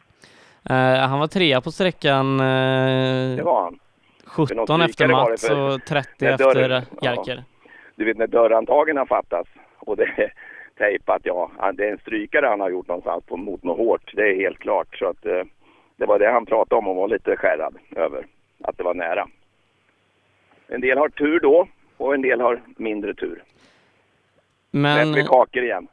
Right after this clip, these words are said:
Speaker 2: Jirvelius har varit här.
Speaker 1: vi, vi f-, vi uppdaterar oss lite då i, eh, otrimmat fyra V D, där vi, vi lämnade det lite hängande på förra sträckan, där Jimmy Olsson, som startade sist i S M-fältet, tyvärr inte kom i mål. Han ledde ju klassen,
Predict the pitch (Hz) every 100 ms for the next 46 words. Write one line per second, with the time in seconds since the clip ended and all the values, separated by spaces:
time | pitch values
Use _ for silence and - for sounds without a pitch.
0 | _ 107 110 113 110 98 92 90 78 80
1 | - _ _ _ _ _ - 135 143 139
2 | 143 143 143 143 - - 156 170 - -
3 | 139 165 151 185 185 202 175 170 147 143
4 | 147 143 143 131 - - - 151 143 139
5 | 139 135 165 139 156 147 165 - 185 170
6 | 160 143 143 135 143 139 - 147 156 165
7 | 151 156 170 151 131 139 170 180 180 175
8 | 175 180 151 131 151 165 170 170 143 -
9 | 143 - 139 135 127 - - - - 139
10 | 139 147 147 151 165 156 175 185 175 165
11 | 160 151 156 151 - - 135 - 160 147
12 | 143 131 135 - 131 156 135 143 165 185
13 | - - 170 170 180 202 208 131 127 135
14 | 147 147 127 156 180 143 117 160 151